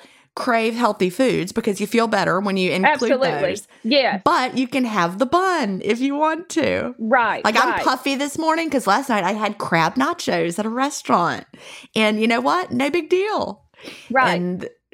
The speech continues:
Speaker 1: I was like, "Well, I'm gonna be puffy tomorrow because that's what crab and fried nachos does for me." But there's no guilt. There's no, you know, but today I'll go and sit and drink my black coffee while Chad eats his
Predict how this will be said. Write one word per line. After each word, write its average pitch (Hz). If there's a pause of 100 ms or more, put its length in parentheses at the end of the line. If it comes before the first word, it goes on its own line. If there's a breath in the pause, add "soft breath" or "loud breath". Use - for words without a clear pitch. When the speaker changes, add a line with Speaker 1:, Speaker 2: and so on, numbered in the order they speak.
(220)
Speaker 1:
I 165
was 175
like, 175
"Well, 190
I'm 240
gonna 233
be 262
puffy 269
tomorrow 185
because 190
that's -
what 175
crab 165
and 190
fried 202
nachos 254
does 294
for 262
me." 170 (320 loud breath)
But 214 (400 loud breath)
there's 220
no 220
guilt. 185 (160)
There's 185
no, 160 (400)
you -
know, 175
but 180
today 165
I'll 196
go 202
and 208
sit 202
and 208
drink 208
my 202
black 202
coffee 220
while 190
Chad 208
eats 180
his 185